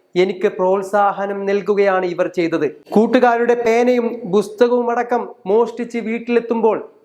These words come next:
എന്നെ തിരുത്താതെ വീണ്ടും അത്തരം തെറ്റുകൾക്ക് പ്രോത്സാഹനം നൽകിയത് ഇവരാണ്. അത് പിന്നീട് വലിയ വലിയ കളവുകളിലേക്കും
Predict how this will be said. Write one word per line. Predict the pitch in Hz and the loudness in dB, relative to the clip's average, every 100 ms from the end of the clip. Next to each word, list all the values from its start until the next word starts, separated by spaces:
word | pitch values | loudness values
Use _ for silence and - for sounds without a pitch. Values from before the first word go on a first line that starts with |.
| - | -4
എന്നെ | 175 202 214 | -2 0 0
തിരുത്താതെ | 208 208 220 226 220 208 208 | 0 -2 -2 0 0 2 -2
വീണ്ടും | 180 202 226 220 220 226 | -4 -8 -4 -2 -4 -2
അത്തരം | 190 - 233 220 220 220 - 196 | -4 0 0 0 0 -6 -6 -6
തെറ്റുകൾക്ക് | 190 240 233 220 220 | -2 0 0 0 -2
പ്രോത്സാഹനം | 214 208 214 220 214 214 214 208 | 0 0 0 0 0 -2 -4 -4
നൽകിയത് | 220 196 214 208 170 - - - | -4 0 0 2 -2 -4 -20 -4
ഇവരാണ്. | 165 170 160 147 135 - _ _ _ _ _ 180 | 0 2 2 -2 -6 -16 _ _ _ _ _ 0
അത് | 190 226 | 2 0
പിന്നീട് | 220 220 214 208 | 0 2 2 2
വലിയ | 202 202 208 220 | 2 0 -2 -2
വലിയ | 214 208 208 | -2 -2 -2
കളവുകളിലേക്കും | 208 196 196 196 208 202 202 208 196 | 0 0 0 0 0 2 0 -2 -4